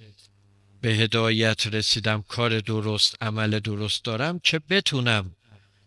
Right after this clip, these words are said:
کسانی رو هم برسونم به اون مطلب. ادله. این مثل همونه.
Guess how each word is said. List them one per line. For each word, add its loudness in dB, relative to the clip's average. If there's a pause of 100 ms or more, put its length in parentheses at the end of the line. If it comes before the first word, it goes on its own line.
(400)
کسانی 4
رو 2
هم 2
برسونم 2
به -4
اون -8
مطلب. -10 (1000)
ادله. 6 (800)
این -4
مثل 4
همونه. 2